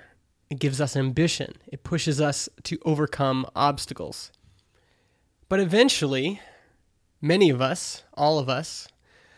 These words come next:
will run into a wall we just can't climb over. It's when we stop making progress. And the longer we struggle without progress,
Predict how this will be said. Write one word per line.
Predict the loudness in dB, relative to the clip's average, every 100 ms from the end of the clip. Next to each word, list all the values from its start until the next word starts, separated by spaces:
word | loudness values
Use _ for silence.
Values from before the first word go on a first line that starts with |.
| _ _ _
will | 2 4
run | 4 6
into | 6 4 6
a | 6
wall | 6 4 4 2
we | -2 -4
just | -2 -2 -2 -8
can't | -4 -2 -2 -6
climb | -4 -2 0 0
over. | -2 -4 -10 -16 _ _ _ _ _ _ _ _ _ _ _ _ -10
It's | -2
when | 0 2
we |
stop | 0 -2 -2 -4 -4 -10 -20 -14 -2
making | -2 -2 -2
progress. | 2 2 0 -8 -10 -14 -16 _ -20 -20 -20 -20 -20 -20 _
And | 0 2
the |
longer | 4 4 2 4 2
we | 2
struggle | 0 -2 2 2 6 4
without | 4 4 2
progress, | 2 4 4 4 0 0